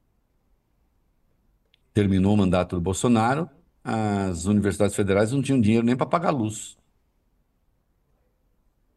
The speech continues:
Conta de água, né? A pec da transição, aliás, foi feita, inclusive, pra pagar contas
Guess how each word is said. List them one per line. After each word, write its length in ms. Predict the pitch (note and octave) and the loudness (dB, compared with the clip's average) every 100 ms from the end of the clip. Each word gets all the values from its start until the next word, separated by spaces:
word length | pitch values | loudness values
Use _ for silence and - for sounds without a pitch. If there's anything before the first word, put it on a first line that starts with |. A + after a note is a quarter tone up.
| _ | _
Conta 240 | F#2+ F#2 | -6 -4
de 100 | F#2 | 0
água, 400 | G2 F#2+ C#2 C2+ - _ _ _ _ _ _ _ _ _ _ _ _ _ | 2 2 -4 -12 -14 _ _ _ _ _ _ _ _ _ _ _ _ _
né? 320 | C#2 F#2 B2 B2 - _ _ _ _ _ _ _ _ _ _ _ _ - - | -8 -4 -4 -6 -16 _ _ _ _ _ _ _ _ _ _ _ _ -16 -10
A 80 | A2+ | -6
pec 360 | - A#2 A#2+ | 0 0 0
da 120 | G2+ | -2
transição, 640 | G2+ G#2 F#2+ E2+ - A#2 B2 | 0 2 0 -2 0 2 2
aliás, 300 | F#2 G2 B2 | 0 -2 -2
foi 160 | A2 F#2+ | -4 -2
feita, 360 | - A2+ B2+ | 0 0 0
inclusive, 400 | B2+ A#2+ F2+ G#2+ | -2 0 0 0
pra 140 | C3 D3 | 0 0
pagar 360 | C3+ A#2+ C3+ | 0 0 -2
contas 880 | - A2 C3 C#3+ - C#2+ - - - | -4 -2 0 -2 -4 -8 -10 -16 -20